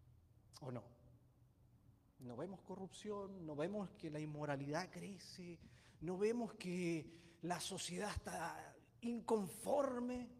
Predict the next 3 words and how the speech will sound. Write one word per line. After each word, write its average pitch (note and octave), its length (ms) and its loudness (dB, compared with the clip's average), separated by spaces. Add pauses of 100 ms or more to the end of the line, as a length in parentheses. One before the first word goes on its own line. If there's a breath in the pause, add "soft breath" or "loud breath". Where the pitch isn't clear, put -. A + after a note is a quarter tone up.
(2000 soft breath)
Hermanos, C4+ 720 8 (1500)
esto C4 300 4
de, B3 140 12